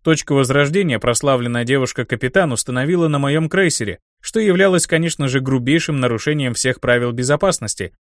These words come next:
о чем я сразу сообщил Герт Тамаре Вужик, пришедшей на мостик получать взыскание от Кунга Земли за разбитый фрегат. Помогала нам с переводом присутствующая на капитанском мостике довольно улыбающаяся девушка-андроид Герт Луана.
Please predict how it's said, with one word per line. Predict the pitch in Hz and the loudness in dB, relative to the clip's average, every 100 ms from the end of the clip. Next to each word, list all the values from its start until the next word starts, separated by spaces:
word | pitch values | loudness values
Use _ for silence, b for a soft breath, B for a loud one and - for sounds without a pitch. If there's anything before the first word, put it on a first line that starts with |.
| _ | _
о | 117 | -4
чем | - 143 | 0 0
я | 127 123 | 2 0
сразу | 135 156 165 135 | 4 4 4 2
сообщил | 131 120 151 135 | 0 0 -2 -2
Герт | 113 123 120 | 2 2 2
Тамаре | - 123 123 139 | 0 2 2 0
Вужик, | 175 185 110 - _ _ | 2 0 -2 -8 _ _
пришедшей | - 139 - 147 - 120 | -4 -2 0 -2 0 -2
на | 113 | -2
мостик | 147 180 - - | -2 -4 -6 -6
получать | 120 117 147 117 | -4 -2 -2 -2
взыскание | 104 117 - 170 139 110 | -2 -2 0 0 0 -2
от | |
Кунга | - 131 117 | -4 -4 -2
Земли | 107 117 175 | -4 -2 0
за | 135 | 0
разбитый | 113 110 113 117 | 0 -2 -4 -6
фрегат. | 117 135 156 113 - _ _ _ | -4 0 2 0 -4 _ _ _
Помогала | 156 180 190 226 190 | 2 4 4 4 4
нам | 170 156 | 2 0
с | |
переводом | - 120 135 175 165 | -2 0 0 2 0
присутствующая | 135 127 165 165 - 135 - 127 | -2 -2 -2 -2 -2 -2 -2 -4
на | 120 | -4
капитанском | 120 127 135 127 - 113 | -4 -2 0 0 -2 -4
мостике | 160 180 160 147 110 101 | -2 -2 -2 0 0 0
довольно | 117 190 196 147 | 0 0 0 0
улыбающаяся | 123 113 170 170 151 135 123 | 0 2 2 2 -2 -4 -4
девушка-андроид | 110 123 120 - 107 98 123 170 156 | -2 -2 -4 -4 -4 -2 0 0 -2
Герт | - 113 117 110 | -10 -4 -4 -2
Луана. | 135 175 175 98 | 0 2 2 -2